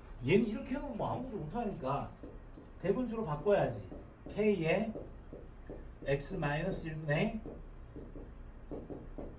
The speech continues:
이렇게 된 거다라고 생각을 한번 해보자고. 일보다 작은 파트에서는 쟤를 그려야 돼. 자, 그럼 일단은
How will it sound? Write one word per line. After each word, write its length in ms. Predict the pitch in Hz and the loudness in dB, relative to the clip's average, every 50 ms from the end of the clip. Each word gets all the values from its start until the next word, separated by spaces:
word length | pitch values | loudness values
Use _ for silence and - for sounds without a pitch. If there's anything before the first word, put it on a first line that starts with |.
| - - - - - - - 147 - - - - | -10 -10 -10 -10 -10 -8 -8 -8 -8 -8 -6 -2
이렇게 300 | - 160 175 190 170 165 | 0 0 0 0 2 2
된 160 | 135 135 135 131 | 2 2 2 2
거다라고 880 | 120 113 113 117 117 - - - 123 135 143 151 165 175 208 226 214 - - - - - | 2 2 2 2 0 0 -2 0 2 2 2 4 4 4 4 4 4 2 -2 -8 -10 -10
생각을 500 | - - - 170 170 151 143 135 131 131 | -8 -4 -2 2 6 6 6 6 6 4
한번 400 | 120 120 113 123 147 156 - - - - - - - - | 0 0 4 4 4 4 4 2 -4 -8 -10 -10 0 4
해보자고. 420 | 165 170 165 185 - - - 107 - - - | 4 6 6 4 2 2 -2 -4 -6 -6 -4
일보다 600 | - 240 269 220 - - 247 247 226 190 180 - | -4 -4 -4 -4 0 4 4 6 6 4 2 0
작은 420 | - - 135 135 135 180 180 175 170 | -2 -4 -4 -4 -4 -4 -6 -4 -4
파트에서는 720 | 165 160 160 - 151 131 127 131 139 160 180 160 107 - - - - - - - | -4 -4 -2 -2 -2 -2 0 0 0 0 0 -2 -2 -4 -8 -10 -12 -12 -10 -6
쟤를 380 | - 127 131 143 151 160 156 - | 0 2 4 6 6 6 4 4
그려야 280 | 120 107 104 95 92 - | 2 0 0 0 -2 -4
돼. 140 | - - | -8 -8
자, 160 | - - 107 107 | -8 -8 -8 -4
그럼 200 | - 160 160 175 | 0 0 0 2
일단은 400 | 190 208 - 214 190 156 - - | 2 2 4 4 2 2 0 -2